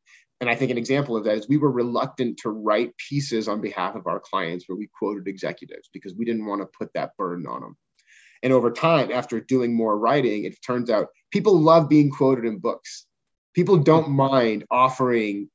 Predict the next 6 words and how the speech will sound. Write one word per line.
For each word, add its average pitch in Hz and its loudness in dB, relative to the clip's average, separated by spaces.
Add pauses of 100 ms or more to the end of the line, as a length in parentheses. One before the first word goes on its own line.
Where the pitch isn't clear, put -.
(220)
their, 123 4
their 120 2
accumulated 123 2
expertise - -6 (380)
to 147 0
be 131 0